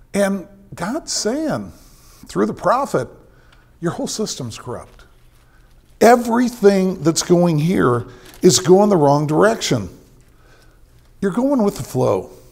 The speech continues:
Um, here's, here's an interesting thing. The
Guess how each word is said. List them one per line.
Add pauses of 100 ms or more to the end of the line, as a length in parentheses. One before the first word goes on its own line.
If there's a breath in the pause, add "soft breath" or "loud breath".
(1080 loud breath)
Um, (320)
here's,
here's
an
interesting
thing. (3000 soft breath)
The